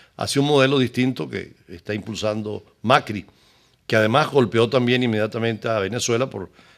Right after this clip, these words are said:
el triunfo de la oposición, donde un sesenta cuarenta demostró que el gobierno había perdido todo el afecto y todo el cariño y que puede haber cambio democrático y político en el país,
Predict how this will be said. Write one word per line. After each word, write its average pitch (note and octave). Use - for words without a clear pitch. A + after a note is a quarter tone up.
el F#2+
triunfo G#2
de G2+
la G2+
oposición, F#2+
donde F#2
un F#2
sesenta G#2+
cuarenta G#2+
demostró G#2+
que B2
el G#2+
gobierno G2
había G2+
perdido G2
todo G#2
el G#2+
afecto A2+
y F#2+
todo G2
el G#2+
cariño A2+
y B2
que D#3+
puede C3
haber C3
cambio B2+
democrático G#2+
y A2+
político G2+
en G#2+
el A2+
país, A#2+